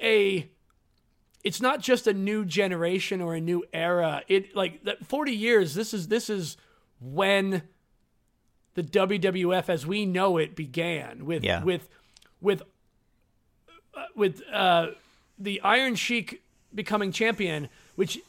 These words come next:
Speaker 1: everybody, was a huge heel move, huge,
Speaker 2: Yeah.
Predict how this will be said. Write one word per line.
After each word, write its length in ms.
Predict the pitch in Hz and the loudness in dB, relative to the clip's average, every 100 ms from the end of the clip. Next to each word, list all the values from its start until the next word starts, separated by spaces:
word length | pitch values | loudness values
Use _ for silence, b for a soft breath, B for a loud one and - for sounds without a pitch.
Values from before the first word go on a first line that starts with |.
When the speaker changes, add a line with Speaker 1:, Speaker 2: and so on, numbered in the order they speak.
| - | 2
Speaker 1:
everybody, 480 | 233 269 233 190 | 4 4 2 0
was 220 | 190 202 180 | 0 0 -2
a 20 | |
huge 1000 | 156 226 - - - 349 349 359 269 - | -6 -8 -6 -4 -4 2 4 4 2 -4
heel 340 | 220 202 160 | -4 -4 -4
move, 340 | 151 131 120 | -6 -10 -14
huge, 840 | - 247 285 311 294 247 185 147 - - | -12 -6 -4 -4 -2 -2 -4 -8 -12 -2
Speaker 2:
Yeah. 240 | 90 85 | -2 -2